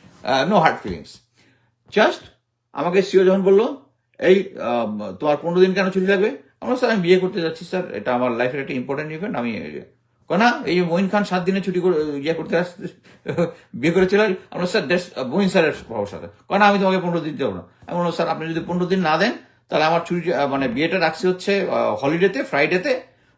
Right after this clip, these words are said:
So, আমি, স্যার, ওই, আমি আর ছুটি নিচ্ছি না স্যার, আমি ফ্রাইডেতে বিয়ে করে এরপরের দিন কাজে জয়েন করবো।" So, it was my bargain and finally C E O had to approve my, yeah.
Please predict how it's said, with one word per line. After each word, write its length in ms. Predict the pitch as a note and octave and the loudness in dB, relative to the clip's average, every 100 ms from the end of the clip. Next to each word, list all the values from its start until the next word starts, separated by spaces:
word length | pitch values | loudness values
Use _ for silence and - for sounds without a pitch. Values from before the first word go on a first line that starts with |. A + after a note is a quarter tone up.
| - | 0
So, 300 | E3+ E3+ C#3 - | 6 6 6 0
আমি, 200 | D3 E3+ | -2 0
স্যার, 200 | E3+ D#3+ | 0 0
ওই, 100 | C#3+ | -2
আমি 200 | D3 C3+ | -4 0
আর 80 | D3 | 0
ছুটি 240 | C#3+ E3 | 0 -4
নিচ্ছি 240 | E3 C#3 D#3+ | -4 -4 -2
না 100 | E3 | -2
স্যার, 140 | A3+ - - _ | -2 -6 -12 _
আমি 140 | C3 | -6
ফ্রাইডেতে 400 | C3+ C#3+ C#3 C#3+ | 0 0 2 0
বিয়ে 200 | B2+ C#3+ | 2 2
করে 240 | C#3+ G3+ - | 2 0 0
এরপরের 300 | B2 B2 B2+ | -4 -2 -2
দিন 100 | B2 | -2
কাজে 220 | A#2+ A#2 | -2 -2
জয়েন 200 | G#2 G2 | -2 -6
করবো।" 320 | F2+ E2 - - _ _ _ _ - - - _ _ - | -6 -10 -14 -20 _ _ _ _ -20 -20 -20 _ _ -2
So, 100 | E3+ - - - | 0 -2 -16 -8
it 120 | D#3 | 2
was 100 | F3+ | 4
my 140 | F3 E3+ | 4 2
bargain 360 | C#3 B2+ G#2+ | 0 0 -2
and 180 | B2 G#3 - _ - | -2 -2 -4 _ 2
finally 380 | A3+ A#3+ A3+ G3 | 4 4 4 4
C 180 | - | 2
E 60 | F#3 | 2
O 180 | D#3 C3 | 2 0
had 280 | B2+ B2+ - | -4 -6 -6
to 40 | |
approve 380 | G#2+ G#2 A#2 G2+ | -6 -6 -10 -8
my, 200 | F#2+ F2+ - - | -6 -8 -10 -16
yeah. 140 | - | -20